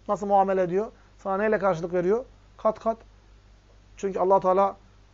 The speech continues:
yani cevat, kerim. Resulullah, Allah Teala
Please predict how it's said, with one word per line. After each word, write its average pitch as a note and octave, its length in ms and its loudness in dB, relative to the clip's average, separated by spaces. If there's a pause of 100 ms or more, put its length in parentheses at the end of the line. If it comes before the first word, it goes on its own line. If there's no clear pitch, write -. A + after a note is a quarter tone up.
(300)
yani D3+ 320 -10
cevat, D#3+ 380 4 (1200)
kerim. E3 440 2 (720)
Resulullah, F3 300 -2
Allah F3 180 0
Teala G3 360 4